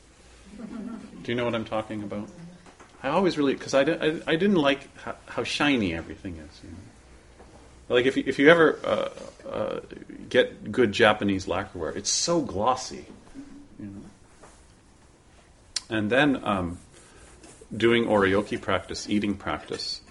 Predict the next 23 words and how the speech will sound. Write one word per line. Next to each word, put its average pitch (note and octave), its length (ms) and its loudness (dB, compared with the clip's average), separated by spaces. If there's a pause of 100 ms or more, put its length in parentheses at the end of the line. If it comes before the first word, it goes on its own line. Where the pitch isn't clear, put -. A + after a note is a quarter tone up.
uh, G2+ 160 -8 (160)
at G2 160 -2
a F2+ 40 -2
monastery, F#2 640 0
traditional G#2+ 420 0
monastery F2+ 500 -2
in E2 80 -6
Japan, E2+ 440 -8 (500)
and A2 160 6
then G2+ 260 4
lunch G2+ 300 0
comes F#2 260 -4
out D#2 220 -4 (760)
i-, G#2+ 60 2
in G#2+ 240 2
all G2 140 6
the F2+ 80 0
lacquerware. F2 640 -4 (1040)
Um, F2+ 300 -12 (360)
but, G#2 520 2
uh, F#2 280 -2 (300)
the A#2 160 0
rooms A2 720 0